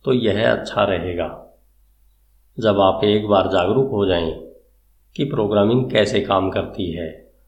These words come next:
और यह कहाँ से आती है, तब क्या आपको लगता है कि आपके मस्तिष्क में हो रही प्रोग्रामिंग के लिए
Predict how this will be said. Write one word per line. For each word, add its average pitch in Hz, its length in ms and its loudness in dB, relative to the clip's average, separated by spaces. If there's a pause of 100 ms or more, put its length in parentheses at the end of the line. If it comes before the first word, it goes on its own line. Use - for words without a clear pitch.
(400)
और 123 160 2
यह 107 280 0
कहाँ 107 360 0
से 104 200 0
आती 85 360 -2
है, 78 380 -12 (920)
तब 143 180 2
क्या 127 120 2
आपको 110 300 0
लगता 98 380 0
है 85 500 -10 (480)
कि 123 120 2
आपके 101 340 4
मस्तिष्क 104 580 0
में 107 240 2
हो 107 160 0
रही 101 220 2
प्रोग्रामिंग 101 680 0
के 98 120 -4
लिए 85 560 -8